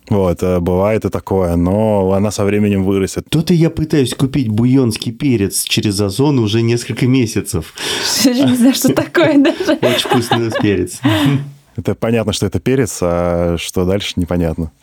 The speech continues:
Speaker 3: Мне сейчас понравилось то, что мы затронули тему небольших производителей, да, или продавцов, потому что кажется, что это такая масштабируемая история, и любой человек, даже, возможно, не сидящий в России, но который хочет продавать,
Speaker 2: Может попробовать
Speaker 3: Да,
Speaker 2: продавать на
Speaker 3: да.
Speaker 2: Озоне.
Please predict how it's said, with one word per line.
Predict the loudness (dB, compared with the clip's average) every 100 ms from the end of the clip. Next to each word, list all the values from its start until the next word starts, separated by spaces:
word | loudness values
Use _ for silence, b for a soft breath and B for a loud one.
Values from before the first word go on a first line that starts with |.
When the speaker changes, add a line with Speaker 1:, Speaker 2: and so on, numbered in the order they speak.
| 0
Speaker 3:
Мне | 2
сейчас | 2 2
понравилось | 2 4 2 0
то, | -2
что | 0
мы | 2 2
затронули | 2 2 4 2
тему | 2 2 4 4 4
небольших | 4 4 2 0 0 -2 0
производителей, | 0 0 2 0 0 0 0 2
да, | 2 2 2
или | 0
продавцов, | 0 -2 -2 -2 -2 -2 B B B
потому | 0 2
что | 0
кажется, | -2 -2 -2 -4
что | -2 -2
это | -2
такая | -2 0
масштабируемая | 2 2 2 2 2 2 2
история, | 0 -2 0 2
и | 2
любой | 2 0
человек, | 0 0 2 0 -2 B -2
даже, | 2 2 2
возможно, | 0 2 2 4
не | 2
сидящий | 2 2 0 0 0
в |
России, | 0 0 0 2
но | 4 2 0 -2
который | -4 -2 -2
хочет | 0 -2 -2 -6 B B B
продавать, | -4 -2 0 -2 -4 -12 _ _ 0
Speaker 2:
Может | 2 2 0 -2
попробовать | -2 0 0 0 0
Speaker 3:
Да, | 2
Speaker 2:
продавать | 2 2 0 0
на | 2
Speaker 3:
да. |
Speaker 2:
Озоне. | 2 0